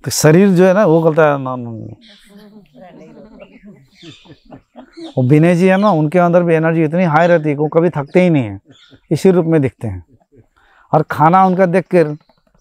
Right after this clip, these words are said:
इस बार थोड़ा, थोड़ा ज़्यादा मैं देख रहा हूँ, लेकिन खाना ही नहीं खाते हैं। शायद बॉडी थोड़ी सी ले रही, खाना नहीं खाते हैं, जब से देखा हूँ, इतना सा खाना, रात को तो एकदम इतना से, सुबह तो सिर्फ फ्रूट थोड़ा सा लेंगे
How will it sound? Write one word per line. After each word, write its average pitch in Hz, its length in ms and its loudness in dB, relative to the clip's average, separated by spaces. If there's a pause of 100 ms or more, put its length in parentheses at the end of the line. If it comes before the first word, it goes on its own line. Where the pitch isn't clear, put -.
(100)
इस 196 160 -4
बार 190 200 2
थोड़ा, 190 220 -2
थोड़ा 185 260 -6
ज़्यादा 156 240 2
मैं 165 140 -2
देख 160 160 -2
रहा 151 100 0
हूँ, 139 80 0
लेकिन 143 160 -2
खाना 175 240 -2
ही 220 100 2
नहीं 190 140 2
खाते 123 260 -6
हैं। 107 360 -12 (1120)
शायद 175 140 4
बॉडी 170 280 4
थोड़ी 165 200 2
सी 156 120 2
ले 131 100 0
रही, 117 140 -6
खाना 196 300 0
नहीं 233 140 2
खाते 165 280 -2
हैं, 131 60 -4
जब 160 140 -2
से 196 160 2
देखा 156 220 -2
हूँ, 104 120 -12 (200)
इतना 220 320 -2
सा - 140 -8
खाना, 143 280 -2 (120)
रात 180 240 0
को 214 140 -2
तो 196 140 -6 (260)
एकदम 190 460 -4
इतना 196 300 0
से, 117 200 -6 (640)
सुबह 196 280 2
तो 196 80 2
सिर्फ 202 260 -4
फ्रूट 196 260 0
थोड़ा 151 140 2
सा 127 140 -8
लेंगे 101 300 -12